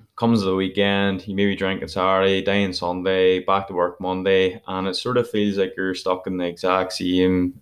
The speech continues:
uh, cycle every single week. There's no real challenge there. There's no real excitement. You're just living for the weekend, and you aren't really, like, ambitious. You aren't really working towards something. And you just start to become bored.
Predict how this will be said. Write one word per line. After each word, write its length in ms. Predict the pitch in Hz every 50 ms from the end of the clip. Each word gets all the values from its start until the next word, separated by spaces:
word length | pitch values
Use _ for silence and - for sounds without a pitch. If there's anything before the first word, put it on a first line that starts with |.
| _ -
uh, 280 | 90 90 85 87 87
cycle 680 | 85 - - 90 87 87 87 - 92 90 87 - - - -
every 240 | 95 95 92 92 90
single 340 | - 95 92 85 85 82
week. 220 | 82 87 90 87 -
There's 160 | 95 90 92
no 140 | 104 110 110
real 260 | 110 110 104 101 95
challenge 460 | - - 92 87 90 92 92 92 90
there. 360 | 90 92 92 92 90 90 90 - - - - - - _ -
There's 180 | 98 92 98
no 160 | 107 110 113
real 240 | 110 107 104 101 98
excitement. 680 | 90 85 - - 98 95 90 - 98 101 101 98 - - _ -
You're 120 | - 90
just 200 | 87 110 113 107
living 260 | 104 98 95 95 95
for 100 | 87 -
the 100 | 90 90
weekend, 600 | 87 92 90 90 - 95 95 98 95 92 90 - _ _ _ _ _ _ _ _ _ -
and 760 | 92 90 90 92 90 90 90 90 90 90 90 87 87 85 85 - _ -
you 200 | 92 92 90 90
aren't 220 | 92 90 - -
really, 640 | 87 90 90 90 90 90 92 92 90 90 90 87
like, 180 | 82 85 85 - _ _ _ _ _ -
ambitious. 680 | 85 85 82 95 98 95 - - 101 98 92 90 -
You 60 | 95
aren't 120 | 92 92 90
really 160 | 92 90 87
working 240 | 87 90 90 - 87
towards 300 | 85 90 98 101 92 -
something. 460 | - 104 101 - - 104 101 90 - _ - - - - _ _ _ -
And 540 | 98 104 104 101 101 101 101 98 92 - - _ _ _ - - - - _ _ _ _ _ -
you 60 | 107
just 180 | 107 131 135 -
start 200 | - 131 117 -
to 100 | - 104
become 260 | 101 - 92 90 85
bored. 380 | 87 - 87 92 101 95 90